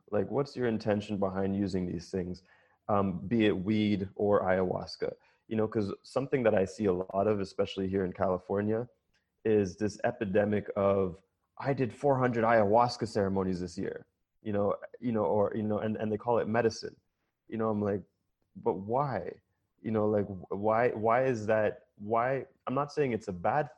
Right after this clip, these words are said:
thing, but I'm, I'm asking the genu-, the genuine question of why do you feel like you need it so much that, you know, 'cause for me, all these plants and medicines, they're,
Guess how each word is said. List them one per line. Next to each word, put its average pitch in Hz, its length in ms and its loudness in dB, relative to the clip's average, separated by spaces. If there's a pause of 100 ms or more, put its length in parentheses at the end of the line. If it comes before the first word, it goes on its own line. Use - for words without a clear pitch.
(120)
thing, 104 160 -4
but 104 100 2
I'm, 104 120 0
I'm 110 120 -2
asking 117 320 -4
the 107 80 0
genu-, 110 340 0
the 104 140 -4
genuine 117 340 0
question 107 320 -6
of 95 100 -6 (220)
why 123 520 0 (320)
do 110 80 -6
you 110 200 -2
feel 120 320 -4
like 107 260 -2
you 101 100 -6
need 113 260 -2
it 110 160 -2
so 95 180 -6
much 98 420 -10 (520)
that, 101 400 2 (680)
you 127 100 -6
know, 113 260 0 (160)
'cause 131 140 -8
for 131 120 -2
me, 139 300 0
all 120 180 6
these 113 300 -4 (100)
plants 113 320 -2
and 107 80 -4
medicines, 127 500 -4
they're, 110 260 2